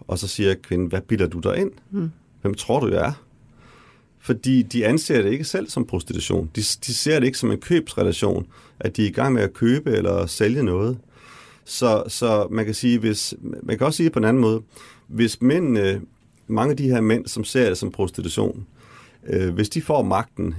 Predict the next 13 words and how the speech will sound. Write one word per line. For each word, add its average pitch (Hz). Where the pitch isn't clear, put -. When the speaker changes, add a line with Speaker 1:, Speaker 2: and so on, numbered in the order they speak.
Speaker 1:
inde 107
på 104
de 98
her 104
sites, -
så -
bliver 190
det 110
en 101
form 139
for 98
prostitution. -
Speaker 2:
Ja. 190